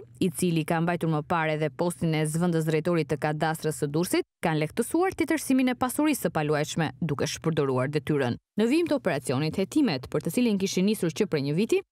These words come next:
janë shpallur në kërkim dy persona, ish juristi i Agjencisë Shtetërore të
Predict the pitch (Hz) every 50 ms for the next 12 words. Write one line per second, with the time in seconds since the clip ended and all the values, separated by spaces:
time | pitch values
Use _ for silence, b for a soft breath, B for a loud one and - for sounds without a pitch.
0 | _ - 131 165 160 147 135 - - 185 180 175 165 156 151 147 - 147 143 -
1 | 294 359 349 285 202 160 - - 147 - - 151 - - 170 170 165 151 - _
2 | _ - - 320 320 - - 214 185 175 170 - - - 180 170 160 - - 160
3 | 165 160 165 156 151 - - 180 165 - - - 170 160 151 147 - - - 175
4 | 170 160 156 147 143 147 143 139